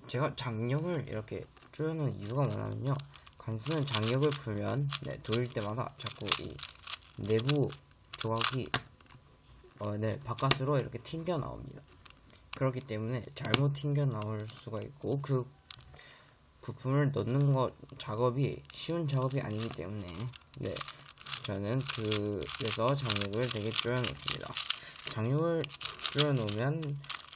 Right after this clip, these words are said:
그 내부 조각이 밖으로 튀는 경우가 주-, 많이 줄어듭니다. 그래서 저는 이렇게 장력을 줄여놨더니, 네, 사사사 큐브를 솔빙하는 동안 한 번도 내부 조각이 밖으로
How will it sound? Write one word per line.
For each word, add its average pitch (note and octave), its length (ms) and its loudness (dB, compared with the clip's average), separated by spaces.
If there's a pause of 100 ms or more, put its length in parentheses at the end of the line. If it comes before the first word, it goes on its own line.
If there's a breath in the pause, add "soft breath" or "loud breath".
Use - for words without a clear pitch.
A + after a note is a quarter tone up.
(100)
그 G#2 200 -2
내부 A#2 280 6
조각이 B2+ 480 2
밖으로 B2+ 420 -2
튀는 C#3 680 2 (1300)
경우가 A2 420 2
주-, - 240 -6
많이 A#2+ 280 0
줄어듭니다. A#2 560 -4 (400 loud breath)
그래서 C3+ 280 0
저는 C#3 420 -2 (220)
이렇게 A2+ 320 -4
장력을 A#2 600 0 (100)
줄여놨더니, A2+ 760 -4 (500 loud breath)
네, E2+ 260 -8 (120)
사사사 B2+ 560 -2
큐브를 B2 500 -2
솔빙하는 A#2+ 680 -2
동안 G#2 200 -2
한 F3+ 240 -2
번도 G3 300 4
내부 A2+ 260 0
조각이 G#2+ 500 -4
밖으로 G#2 300 -4